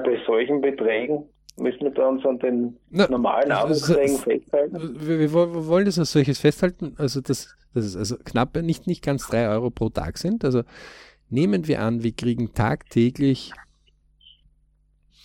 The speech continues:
Speaker 2: ein, einen Brief oder tagtäglich irgendetwas, äh,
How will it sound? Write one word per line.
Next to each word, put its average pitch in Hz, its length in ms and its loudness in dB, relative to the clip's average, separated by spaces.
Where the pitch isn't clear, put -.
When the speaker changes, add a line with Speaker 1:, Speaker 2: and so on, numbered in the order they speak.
Speaker 2:
ein, 104 600 -2
einen 98 140 -6
Brief - 480 0
oder 104 420 -6
tagtäglich 120 800 0
irgendetwas, 127 920 -2
äh, 104 340 -10